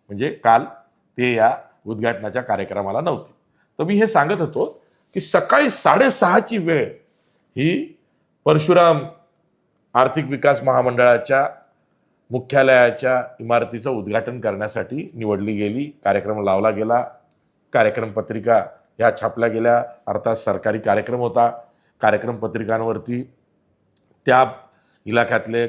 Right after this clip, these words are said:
खासदार, आमदार हे त्यांची नावं लिहिणं हे गरजेचं असतं आणि त्याचं निमंत्रण हे मेधा कुलकर्णी, ज्या भाजपच्या खासदार आहेत राज्यसभेच्या पुण्यातल्या, अ, त्यांनाही गेलं.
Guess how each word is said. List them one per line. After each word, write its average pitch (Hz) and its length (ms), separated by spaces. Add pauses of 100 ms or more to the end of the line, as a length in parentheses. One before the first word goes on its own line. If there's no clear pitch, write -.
खासदार, 110 380
आमदार 107 420 (580)
हे 113 460 (140)
त्यांची 107 260
नावं 110 320
लिहिणं 107 420 (480)
हे 123 100
गरजेचं 104 500
असतं 117 260
आणि 113 220
त्याचं 143 480 (160)
निमंत्रण 131 480 (460)
हे 120 380
मेधा 104 260
कुलकर्णी, 110 540
ज्या 101 220
भाजपच्या 104 440
खासदार 117 340
आहेत 131 120
राज्यसभेच्या 101 680
पुण्यातल्या, 95 480 (480)
अ, 107 160
त्यांनाही 107 500
गेलं. 113 300